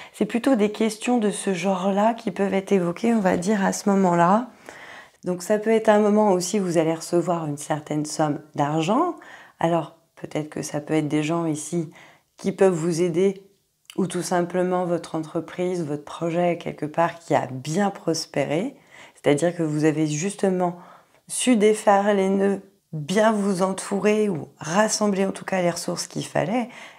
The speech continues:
Et du coup, là, vraiment, derrière, ça va payer. En tout cas, ici, on est en sécurité, on est dans l'abondance, on est heureux, tout va bien et tant mieux. On va voir maintenant quelle carte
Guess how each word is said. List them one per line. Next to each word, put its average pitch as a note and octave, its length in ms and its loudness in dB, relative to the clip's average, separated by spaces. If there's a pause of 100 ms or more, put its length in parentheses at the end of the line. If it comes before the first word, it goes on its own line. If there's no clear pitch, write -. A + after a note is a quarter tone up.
(120)
Et C3 60 -16
du C3 100 -12
coup, A3+ 180 -2
là, E3 160 4
vraiment, F3 280 0
derrière, G#3+ 580 2 (100)
ça - 220 -8
va F3+ 160 0
payer. D3 460 -6 (560)
En F#3 80 2
tout F#3 160 -8
cas, G3 180 0
ici, F#3 560 -2
on G3 160 2
est F#3 100 0
en F3 120 0
sécurité, E3 920 -4 (640)
on F#3 140 2
est F3 120 4
dans D#3+ 160 0
l'abondance, D3 1000 -2 (180)
on A3 140 8
est G3+ 160 6
heureux, F3 640 4 (320)
tout G#3+ 160 -2
va G3+ 180 8
bien F#3+ 480 0
et D3+ 100 -2
tant E3 260 -2
mieux. C#3 200 -4 (800)
On A3+ 80 8
va A3+ 160 10
voir G3 140 6
maintenant F#3 340 0
quelle F#3 200 -4
carte E3 280 -6